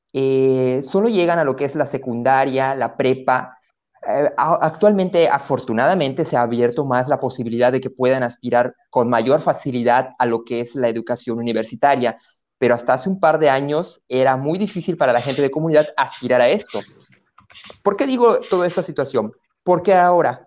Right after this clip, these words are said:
con los problemas que están enfrentando a nivel educativo de poder completar sus procesos,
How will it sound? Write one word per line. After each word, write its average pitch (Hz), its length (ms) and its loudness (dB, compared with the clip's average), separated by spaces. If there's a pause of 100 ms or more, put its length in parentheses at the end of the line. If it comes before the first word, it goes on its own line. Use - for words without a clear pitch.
(140)
con 151 200 2
los 151 120 -2
problemas 214 420 0
que 196 60 -6
están 185 180 -2
enfrentando 131 840 -2
a 127 120 -2
nivel 135 300 2
educativo 131 540 -2
de 131 160 -2
poder 139 580 0
completar 123 840 -2
sus 127 220 -8
procesos, 120 640 -6